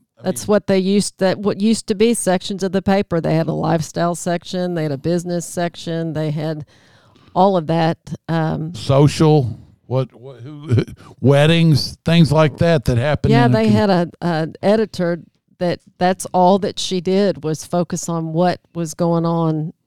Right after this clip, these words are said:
Speaker 2: the social scene in Lexington.
Speaker 1: Mm-hmm.
Speaker 2: Sue Algren. I mean,
Speaker 1: Yeah.
Speaker 2: she, she's been gone for some time. I don't read the paper anymore. Um, so
Speaker 1: See,
Speaker 2: I
Speaker 1: that's what
Speaker 2: can't,
Speaker 1: everybody
Speaker 2: I can't,
Speaker 1: says
Speaker 2: I
Speaker 1: is,
Speaker 2: can't really.
Speaker 1: so if you don't read the paper and nobody else does, then there's not this common knowledge about what's happening in Lexington.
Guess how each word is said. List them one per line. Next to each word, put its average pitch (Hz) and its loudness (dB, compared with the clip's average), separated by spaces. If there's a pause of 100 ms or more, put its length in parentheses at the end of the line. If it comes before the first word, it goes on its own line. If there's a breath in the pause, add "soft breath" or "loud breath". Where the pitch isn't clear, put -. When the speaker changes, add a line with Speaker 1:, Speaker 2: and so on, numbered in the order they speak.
(540)
Speaker 2:
the 165 -8
social 165 -4
scene 160 -6
in - -10
Lexington. - -14 (200)
Speaker 1:
Mm-hmm. 98 2
Speaker 2:
Sue 104 4
Algren. 190 0 (140)
I 170 -20
mean, 175 -6
Speaker 1:
Yeah. 175 -6
Speaker 2:
she, 180 -2 (840 soft breath)
she's 175 -6
been 165 -4
gone 156 0
for 151 -4
some 151 -4
time. 156 -4 (180)
I 214 2
don't 240 0
read 175 0
the 185 -2
paper 185 -2
anymore. 180 -4 (400)
Um, 151 -6
so - -4
Speaker 1:
See, 190 6
Speaker 2:
I - 6
Speaker 1:
that's 202 4
what 202 6
Speaker 2:
can't, 190 4
Speaker 1:
everybody 190 4
Speaker 2:
I 180 2
can't, 214 4
Speaker 1:
says 208 2
Speaker 2:
I - -6
Speaker 1:
is, 139 -4
Speaker 2:
can't 202 2
really. 180 4
Speaker 1:
so 185 2
if 170 -2
you 214 0
don't 240 4
read 196 2
the 170 2
paper 165 0
and 143 -4
nobody 170 -2
else 185 -2
does, 143 -8
then 151 0
there's 151 -2
not 170 4
this 170 2
common 160 4
knowledge 160 4
about 127 -2
what's 135 0
happening 143 0
in 147 6
Lexington. 160 -4